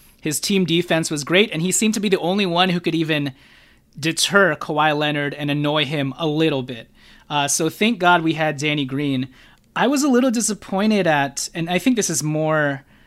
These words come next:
an indictment on LeBron James and Anthony Davis and Frank Vogel, but I was disappointed that we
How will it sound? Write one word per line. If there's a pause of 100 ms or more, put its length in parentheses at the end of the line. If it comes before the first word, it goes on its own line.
(180)
an
indictment
on
LeBron
James
and
Anthony
Davis
and
Frank
Vogel,
but
I
was
disappointed
that
we